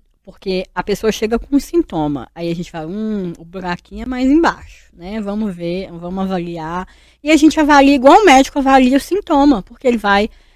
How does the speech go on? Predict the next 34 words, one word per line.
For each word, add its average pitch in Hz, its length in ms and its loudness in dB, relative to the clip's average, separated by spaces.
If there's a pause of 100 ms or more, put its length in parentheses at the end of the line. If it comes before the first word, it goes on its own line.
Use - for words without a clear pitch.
(240)
e-, - 160 -8
ele 208 220 4
vai 208 180 0
entender 220 560 2
ali, 185 460 -2
né, 202 260 2
o 214 80 -10
contexto 240 640 2
que - 100 -10
aquela 196 220 -4
pessoa 190 300 -6
tá 185 140 -8
vivendo, 190 840 -2 (320)
né, 220 280 2
quais 240 360 2
as 220 100 -4
situações. 214 1160 -4
E 233 80 -6
aí, 240 400 2 (100)
o - 80 4
paciente, 226 640 -2 (140)
a 214 100 -4
gente, 226 300 -8
le-, 214 180 -4
às 208 200 -4
vezes, 254 220 -2
assim, 185 280 -12 (540)
às 196 100 -6
vezes 220 120 -4
o 254 40 -6
problema 220 360 4
é 196 40 2
tão 320 420 6
grande, 202 800 2